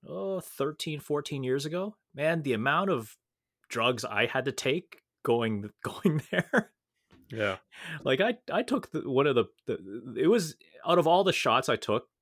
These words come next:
Speaker 1: I think the nastiest was for yellow fever.
Speaker 2: Yeah.
Speaker 1: Um, the amount of warnings that they had in the,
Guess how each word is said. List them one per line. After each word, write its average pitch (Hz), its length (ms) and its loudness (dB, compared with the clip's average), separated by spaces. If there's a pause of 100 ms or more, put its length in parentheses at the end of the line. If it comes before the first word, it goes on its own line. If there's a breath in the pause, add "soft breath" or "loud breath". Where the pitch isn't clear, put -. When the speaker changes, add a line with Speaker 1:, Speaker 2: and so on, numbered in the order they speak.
(300)
Speaker 1:
I 107 80 -4
think 135 140 -4
the 117 100 0
nastiest 110 580 -2
was 101 180 -2
for - 140 -4
yellow 98 380 0
fever. 117 480 -6 (720)
Speaker 2:
Yeah. 113 180 -2 (400)
Speaker 1:
Um, 95 380 -2 (120)
the 117 140 0
amount 123 300 4
of 131 120 0
warnings 120 760 0
that 104 240 -4
they 110 140 0
had 107 600 0 (460)
in 101 240 -6
the, 95 460 -6